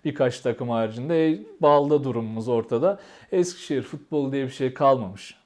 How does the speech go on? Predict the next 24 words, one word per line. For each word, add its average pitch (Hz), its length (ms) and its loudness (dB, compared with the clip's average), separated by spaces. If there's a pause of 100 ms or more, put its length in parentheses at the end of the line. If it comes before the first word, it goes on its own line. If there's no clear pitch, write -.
(140)
Biraz 165 380 6
da 113 240 2 (720)
yani 139 480 2 (200)
bu 156 260 0
şeyi 147 400 2
bırakıp 143 480 2 (160)
hani 123 380 0
"Biz 151 260 -4
olduk 139 600 2
ya, 135 260 4
biziz." 135 520 -6
demeyi 135 360 -4
bırakıp 147 460 2
da 110 200 0 (460)
"Ya 143 200 4
biz 135 180 -6
nereye 156 400 2
gidiyoruz?" 120 300 -4
demesi 107 380 -6
lazım 104 380 -6
bazı 113 460 4
isimlerin, 107 600 -8 (560)
futbolun 127 540 -4
başındaki. 104 680 -6